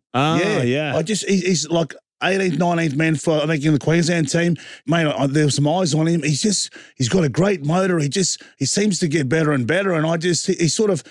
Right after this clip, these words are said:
Speaker 2: you know, I, I like the way that he plays. Uh, he, he comes through the Penrith system too.
Speaker 1: Yeah, well, uh, yeah. He, unfortunately, he had Isaiah Yeo in front of him. That's
Speaker 2: Yeah.
Speaker 1: why, that's why he had to move to get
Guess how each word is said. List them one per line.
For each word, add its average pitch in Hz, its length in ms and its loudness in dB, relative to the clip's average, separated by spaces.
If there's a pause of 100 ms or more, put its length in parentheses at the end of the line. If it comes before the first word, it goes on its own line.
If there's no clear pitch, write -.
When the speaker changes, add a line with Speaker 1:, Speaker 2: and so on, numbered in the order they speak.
(320)
Speaker 2:
you 180 80 0
know, 165 80 0
I, 170 160 0
I 180 40 0
like 175 220 0
the - 80 0
way 160 100 2
that 143 120 2
he 135 60 0
plays. 143 380 0
Uh, 139 220 2
he, 175 180 0
he 185 140 0
comes 190 200 -2
through 151 80 2
the - 40 0
Penrith 123 280 2
system 123 220 -2
too. 165 220 0 (260)
Speaker 1:
Yeah, 123 260 2
well, 127 260 2
uh, 117 100 0
yeah. 113 220 0
He, 113 240 -2
unfortunately, 123 600 2
he 101 60 0
had 113 220 0 (160)
Isaiah 101 340 2
Yeo 110 220 2
in 107 40 0
front 110 220 0
of 104 80 2
him. 107 180 4
That's 110 140 2
Speaker 2:
Yeah. - 80 0
Speaker 1:
why, 110 200 0
that's 117 260 0
why 120 80 2
he 107 60 0
had 104 160 -2
to 107 100 -2
move 117 240 2
to 110 100 -2
get 117 180 0